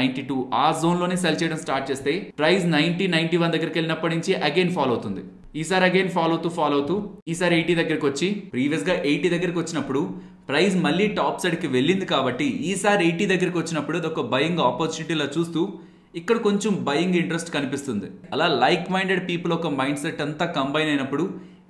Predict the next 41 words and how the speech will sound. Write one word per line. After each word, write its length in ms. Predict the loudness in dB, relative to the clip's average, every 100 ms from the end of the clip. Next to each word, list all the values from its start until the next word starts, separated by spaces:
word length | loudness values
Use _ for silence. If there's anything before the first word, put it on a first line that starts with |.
| 0
ఎయిటీ 220 | 0 0 0
దగ్గర 200 | 0 0
వస్తున్న 240 | -2 -2 -4 0
buying 260 | 0 0 0
activity 360 | -2 -4 -6 -4
again 260 | -4 -2 -4 -2
prize 180 | -4 -4
ని 60 | -4 -2
టాప్ 200 | -2 -2
సైడ్ 120 | -4 -2
కి 60 | -2
move 100 | -2
చేస్తుంది. 360 | -4 -6 -10 -10 -12 -4
So 60 | 0
let's 160 | 2 4
say 60 | 4
ఇక్కడ 140 | 4 2
నుంచి 160 | 2 2
prize 220 | 2 4 2
again 180 | 2 2
పెరుగుతుంది 400 | 2 2 2 2 2
అనుకోండి, 340 | 0 -2 -6 -8 0 2
ఎయిటీ 180 | 2 2
నుంచి 160 | 0 2
ఎయిటీ 180 | 2 2 2
వన్, 100 | 2 0
ఎయిటీ 180 | 0 -2
టూ 80 | 0 0
దగ్గర 160 | 2 0
ఉంది 100 | 0
అనుకోండి 240 | 0 -2 -2
prize. 200 | -2 -4 -4 -2
As 80 | 0
a 20 | 0
person 300 | 0 2 2 2
గా, 60 | 0
మీరు 120 | 0 -2
stock 260 | 0 0 0
market 260 | -2 -2 -2
లో 40 |
ఉన్న 100 | -2